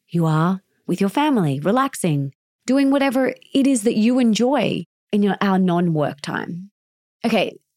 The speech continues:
now let's move on to the next strategy for stopping work creep in its tracks. Number two, embrace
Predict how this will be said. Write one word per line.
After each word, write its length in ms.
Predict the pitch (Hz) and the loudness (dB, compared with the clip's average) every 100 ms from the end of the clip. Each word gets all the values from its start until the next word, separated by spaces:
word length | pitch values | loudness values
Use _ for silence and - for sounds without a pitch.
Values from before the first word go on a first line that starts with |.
| - | -2
now 360 | 233 277 370 | 0 2 2
let's 240 | 349 339 - | 0 0 0
move 180 | 226 | 0
on 80 | 208 | 0
to 80 | 202 | 0
the 80 | 185 | 2
next 260 | 175 165 | 0 -2
strategy 460 | - 180 165 160 160 | -4 -2 0 -2 -2
for 100 | 196 | -4
stopping 480 | 214 233 220 277 254 | -4 -2 0 0 2
work 260 | 165 156 | 2 0
creep 300 | - 170 160 - | -4 -4 -4 -4
in 100 | 156 | -6
its 180 | 147 - | -6 -8
tracks. 540 | - - - - - _ _ _ _ | -6 -6 -10 -18 -18 _ _ _ _
Number 200 | 165 170 | 0 0
two, 340 | 156 190 156 156 _ _ _ _ _ _ | 0 0 -2 -4 _ _ _ _ _ _
embrace 840 | - 180 160 139 170 208 233 - | -2 0 0 2 2 2 0 -4